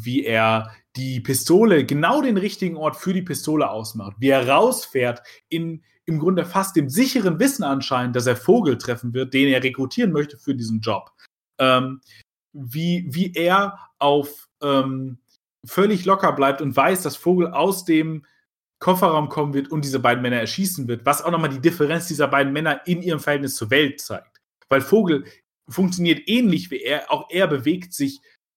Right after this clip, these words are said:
äh, im Grunde reaktiv mit der Welt, er bewegt sich im Fluss oder im, im Ereignisverläufen der Wirklichkeit. Hm.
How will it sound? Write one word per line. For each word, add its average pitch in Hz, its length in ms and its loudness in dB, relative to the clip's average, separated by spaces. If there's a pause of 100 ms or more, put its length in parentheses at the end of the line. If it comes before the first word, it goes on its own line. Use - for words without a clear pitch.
(120)
äh, 147 160 0
im 147 120 -6
Grunde 135 280 -2
reaktiv 160 560 -2
mit 135 100 -6
der 110 140 -4
Welt, 143 320 2
er 120 80 -2
bewegt 131 280 -4
sich 120 200 -14
im 143 180 -4
Fluss 139 420 -6
oder 127 300 -2
im, 135 240 -4
im 139 140 -4
Ereignisverläufen 131 1200 2
der 110 140 -2
Wirklichkeit. 139 680 -4 (600)
Hm. 135 320 -2